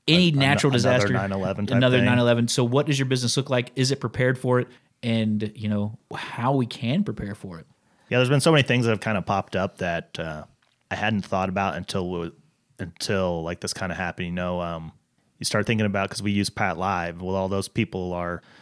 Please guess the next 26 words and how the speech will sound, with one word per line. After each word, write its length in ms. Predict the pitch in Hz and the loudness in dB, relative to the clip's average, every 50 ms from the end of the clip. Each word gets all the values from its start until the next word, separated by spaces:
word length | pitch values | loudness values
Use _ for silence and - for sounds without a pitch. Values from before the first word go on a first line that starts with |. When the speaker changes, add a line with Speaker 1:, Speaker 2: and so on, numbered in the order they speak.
| - - _ | -20 -18 _
Speaker 2:
sitting 400 | - - - 127 107 107 104 101 | -6 -4 -2 0 0 2 0 0
next 200 | 98 101 - - | 0 -2 -4 -4
to 100 | - 110 | -4 -2
each 160 | 95 90 - | -2 -2 -2
other 220 | 101 95 95 95 95 | -2 -2 -2 -2 -2
in 80 | 95 | -4
a 40 | 95 | -6
call 260 | - - - 104 101 | -6 -4 -2 0 0
center 380 | 95 - 104 92 87 - 95 92 | 0 -2 -4 -4 -4 -6 -6 -6
every 220 | 90 87 95 95 | -6 -6 -6 -6
day, 300 | 92 92 90 87 90 92 | -6 -6 -6 -6 -6 -6
and 160 | 92 90 92 95 | -8 -6 -6 -6
then 200 | 95 92 92 - _ _ - - _ _ _ - | -4 -6 -6 -10 _ _ -20 -20 _ _ _ -6
now 240 | 110 104 101 101 101 | -4 -2 0 0 0
you're 80 | 98 | 0
supposed 280 | 98 - - 98 90 - | -2 -2 -2 -2 -2 -2
to 80 | 104 98 | -4 -4
be 400 | 92 101 101 101 98 98 98 95 | 0 0 2 2 2 0 0 -2
l-, 160 | 95 95 95 104 | -4 -4 -6 -4
groups 320 | - - 120 117 104 - | 0 2 2 2 2 2
of 80 | 120 104 | 2 2
less 180 | 113 113 110 | 4 2 2
than 160 | - 110 104 | 2 0 -2
ten 320 | - - - 113 113 113 113 | -2 0 0 2 2 2 2
or 80 | 104 | 2
l-, 180 | 101 101 107 110 | 0 0 -2 -4